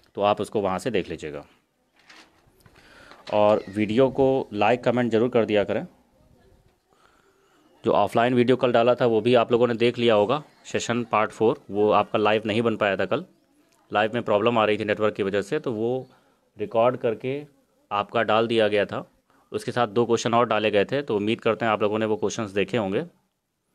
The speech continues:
और उसको अपनी copy पर write down कर लिया होगा। अगर ना देखा हो तो आप session four नाम से पड़ा हुआ है,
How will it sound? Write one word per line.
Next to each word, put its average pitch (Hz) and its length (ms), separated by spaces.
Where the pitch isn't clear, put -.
और 101 140
उसको 110 200
अपनी 104 200
copy 101 260
पर 120 140
write 92 160
down 104 200
कर 101 160
लिया 85 200
होगा। 76 220
अगर 101 180
ना 113 160
देखा 113 240
हो 113 120
तो 117 100
आप 107 140
session 110 300
four 107 240
नाम 101 160
से 98 100
पड़ा 101 200
हुआ 98 220
है, 160 160